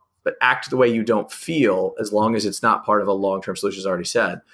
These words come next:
So I, I'm with you. I mean, I think, I think we're saying kind of, that's what I said semantics a couple times. I agree with you. The premise, long-term solution,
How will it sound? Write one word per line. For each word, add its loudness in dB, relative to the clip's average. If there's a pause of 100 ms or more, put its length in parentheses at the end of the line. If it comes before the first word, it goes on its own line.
So 2
I, 2
I'm 4
with 4
you. 4
I 0
mean, 2
I 2
think, 0
I 4
think 2
we're 2
saying 0
kind 0
of, 0
that's -4
what 2
I 0
said 0
semantics -6
a -20
couple -6
times. -10 (520)
I 6
agree 4
with 2
you. 0
The -6
premise, 0
long-term 2
solution, 0